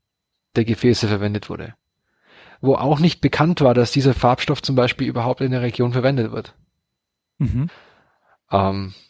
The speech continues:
Speaker 1: und es ist auch total lustig, weil sie konnten quasi damit, ähm, ein bisschen eine Bestandsanalyse betreiben, also was in diesem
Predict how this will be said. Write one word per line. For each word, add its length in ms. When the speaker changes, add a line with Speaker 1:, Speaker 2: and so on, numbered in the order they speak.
Speaker 1:
und 200
es 260
ist 220
auch 180
total 300
lustig, 280
weil 120
sie 100
konnten 340
quasi 360
damit, 500
ähm, 500
ein 100
bisschen 360
eine 100
Bestandsanalyse 760
betreiben, 440
also 200
was 220
in 180
diesem 400